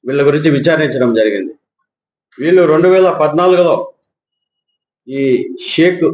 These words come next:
మహబూబ్ సుబాని మీద కాకినాడ పోలీస్ స్టేషన్లో కూడా సేమ్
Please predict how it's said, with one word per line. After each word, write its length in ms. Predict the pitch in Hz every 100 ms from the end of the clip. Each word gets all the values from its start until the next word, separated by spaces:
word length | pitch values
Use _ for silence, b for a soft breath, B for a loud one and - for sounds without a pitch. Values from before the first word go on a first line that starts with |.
| - _ _ _ _
మహబూబ్ 360 | 123 160 180 175
సుబాని 320 | 185 160 170 160
మీద 140 | 143 110 - - _ _ _ _ _ _ -
కాకినాడ 400 | 151 180 180 170 -
పోలీస్ 200 | 170 165
స్టేషన్లో 340 | 160 151 151 143
కూడా 140 | 131 107 - - 277 _ _ _ -
సేమ్ 180 | 170